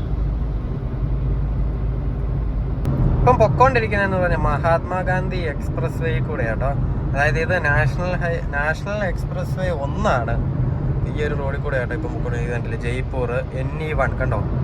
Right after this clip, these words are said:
എഴുന്നൂറ്റി നാപ്പത്തൊമ്പത് കിലോമീറ്റർ ജയ്പൂരിന്, അഹമ്മദാബാദിന് തൊണ്ണൂറ്റൊന്ന് കിലോമീറ്റർ. നമ്മൾ ഉദയപൂരിനാണ് പോകുന്നത്. ഇപ്പം സമയം ഒന്നര ആയിട്ടുണ്ട്.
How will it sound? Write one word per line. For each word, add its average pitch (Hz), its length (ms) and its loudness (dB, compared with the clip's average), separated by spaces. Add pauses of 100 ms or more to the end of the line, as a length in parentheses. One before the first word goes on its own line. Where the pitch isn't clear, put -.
(380)
എഴുന്നൂറ്റി 185 540 2
നാപ്പത്തൊമ്പത് 170 800 0
കിലോമീറ്റർ 135 400 -2
ജയ്പൂരിന്, 123 440 -2
അഹമ്മദാബാദിന് 151 760 2
തൊണ്ണൂറ്റൊന്ന് 127 500 -2
കിലോമീറ്റർ. - 320 0
നമ്മൾ - 240 4
ഉദയപൂരിനാണ് 165 840 4
പോകുന്നത്. - 340 2 (1160)
ഇപ്പം 160 160 -2
സമയം 190 340 4 (100)
ഒന്നര 208 300 4
ആയിട്ടുണ്ട്. 147 580 2